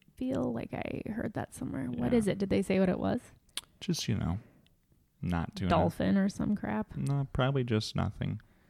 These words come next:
Speaker 1: Um, I,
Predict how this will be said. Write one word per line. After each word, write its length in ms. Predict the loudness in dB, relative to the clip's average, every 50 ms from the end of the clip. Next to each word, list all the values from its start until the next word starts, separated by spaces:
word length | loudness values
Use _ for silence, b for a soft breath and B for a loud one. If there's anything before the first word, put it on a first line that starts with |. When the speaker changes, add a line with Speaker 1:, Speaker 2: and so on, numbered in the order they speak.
| _ _ _ _ _ _ _ _ -20 -12 -6
Speaker 1:
Um, 600 | -2 0 2 4 4 4 2 2 0 0 -2 -4 -6 -10 _ _ _ _ _ _ _ _ _ _ _ _ _ _ _ _ _ _ _ _ _ _ _ _ _ _ _ _ _ _ _ 2
I, 600 | 2 4 4 6 6 6 6 6 6 4 2